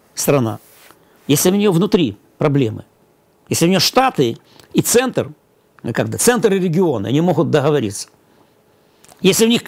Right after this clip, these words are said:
Конгресс заблокировал, ну, решение, гридлок, как они говорят, ну, в Америке, да, да, статьи там, American Poli-, э, American Review, Political Review, есть, American Political Science, такие журналы, там гридлок, вот это вот ихний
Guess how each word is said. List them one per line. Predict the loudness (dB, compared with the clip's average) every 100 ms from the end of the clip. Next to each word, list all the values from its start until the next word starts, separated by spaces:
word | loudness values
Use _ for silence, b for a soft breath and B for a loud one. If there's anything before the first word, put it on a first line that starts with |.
| -2
Конгресс | 0 2 0 0
заблокировал, | -2 -2 -2 -4 -4 -8 -12 _ _ _ _ _ _ _
ну, | 2 4
решение, | 4 2 0 -2 -8 -14 _ _ _ 0
гридлок, | 2 4 2 0
как | -4 -2
они | 0
говорят, | 2 2 2
ну, | 2
в |
Америке, | 4 2 2 0
да, | -4 B B B -8
да, |
статьи | -2 -2 2 0
там, | 0 -6 -8 B B
American | 2 2 2 0 0 0
Poli-, | 0 2
э, | 2 2 2 2
American | 2 2 2 0 2 2
Review, | 4 2 0 -4 b b b b 0
Political | 2 0 -2 0
Review, | 0 0 -2 -4 -8 b b b b b -2
есть, | 0 2 0 -6 -2
American | 2 2 2 2
Political | 2 2 0 0 0
Science, | 0 0 -2 -4 -6
такие | -8 -4
журналы, | -2 0 0
там | -2 -2
гридлок, | -6 -2 0 2 0 0
вот | -4
это | -6 -6
вот | -8 -6
ихний | -8 -8